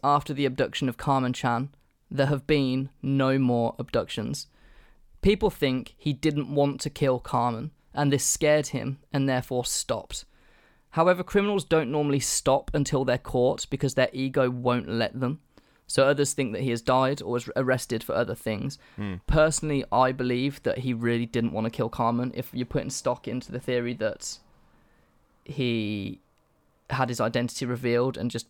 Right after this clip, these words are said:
Speaker 1: felt he had no other choice but to execute her, the second you begin murdering someone, that takes it to a whole new level. And I think he really, he, he spooked himself and just packed it in.
Speaker 2: Mm,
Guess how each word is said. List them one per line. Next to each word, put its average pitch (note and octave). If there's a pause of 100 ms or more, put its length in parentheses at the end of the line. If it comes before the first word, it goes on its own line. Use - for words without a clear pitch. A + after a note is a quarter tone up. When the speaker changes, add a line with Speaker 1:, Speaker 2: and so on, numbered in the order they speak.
(120)
Speaker 1:
felt A#2
he B2+
had A#2+
no A#2+
other A#2
choice A#2
but G2
to -
execute -
her, C3
the C3
second C#3
you C#3
begin B2
murdering A#2+
someone, - (260)
that B2+
takes -
it -
to A2+
a B2
whole C#3+
new A#2+
level. A2 (840)
And B2+
I B2+
think A2+
he A#2
really, A#2
he, B2
he B2+
spooked B2+
himself A2 (480)
and A2+
just A2
packed -
it -
in. C3+ (1040)
Speaker 2:
Mm, G2+